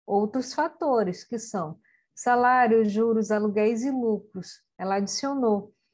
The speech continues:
Então, além dos cento e quarenta reais, nós vemos aí, depois dela ter adicionado, ficou duzentos e quarenta e cinco reais.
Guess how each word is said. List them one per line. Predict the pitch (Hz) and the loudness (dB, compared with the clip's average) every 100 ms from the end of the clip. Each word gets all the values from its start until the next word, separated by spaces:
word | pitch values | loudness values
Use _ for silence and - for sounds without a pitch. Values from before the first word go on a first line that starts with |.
| _ _ _ - | _ _ _ -6
Então, | 208 220 254 | -4 0 2
além | 254 269 349 | 4 2 2
dos | 330 320 | 0 0
cento | 277 226 | -4 -4
e | |
quarenta | - 226 220 214 | -2 -2 -2 -4
reais, | 185 190 220 269 233 - | -2 0 0 0 -2 -2
nós | 214 202 196 - | -2 -4 -8 -8
vemos | 196 214 214 202 | -4 -2 -2 -2
aí, | 190 214 269 | -2 -2 -2
depois | 226 196 190 - 240 262 220 | -4 -4 -6 -2 0 0 0
dela | 208 202 | -2 -2
ter | 190 196 | -4 -6
adicionado, | 185 190 - 170 170 214 247 196 165 _ _ _ _ _ _ _ _ _ _ - | -6 -8 -8 -6 -2 2 2 0 -4 _ _ _ _ _ _ _ _ _ _ -8
ficou | 226 233 226 | -2 2 2
duzentos | 247 208 220 247 254 | 2 0 0 0 -2
e | 247 | -4
quarenta | 262 240 240 240 | 0 0 -2 -6
e | |
cinco | 226 240 226 | -8 -10 -6
reais. | 240 269 240 190 180 180 - | -4 0 2 2 0 -4 -12